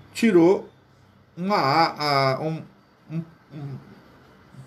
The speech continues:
um saquinho com água, um saco pequeno com água, tá? Um saco pequeno com água. E eu disse, "Por que que ele tá tirando aquela água?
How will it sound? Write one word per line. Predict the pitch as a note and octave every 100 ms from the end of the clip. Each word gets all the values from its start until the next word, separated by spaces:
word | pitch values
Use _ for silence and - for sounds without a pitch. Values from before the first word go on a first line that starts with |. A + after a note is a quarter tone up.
| _ -
um | E3
saquinho | - G3+ G3+ - A3+ G#3
com | - F#3+
água, | D#3 D3 A#2+ F2+ F2 _ _
um | C#3
saco | C3 E3+ E3
pequeno | E3 B3+ - E3+ F#3
com | F#3+ G3+
água, | C3+ A2+ G2 D#2+ - _ _ _ _ -
tá? | A2+ B2+ -
Um |
saco | C3+ D3+ D3+
pequeno | E3+ E3 D#3+
com | E3 E3
água. | B2+ G2 E2 - - - - - _ _ _ _ _ _ _ _ _ _ _ _ -
E |
eu | D#4
disse, | B3+
"Por | -
que | E4
que | E4+
ele | E4+
tá | C#4
tirando | G#3+ E3+ E3+
aquela | D#3+ D#3+ C3+
água? | A2+ G2+ F2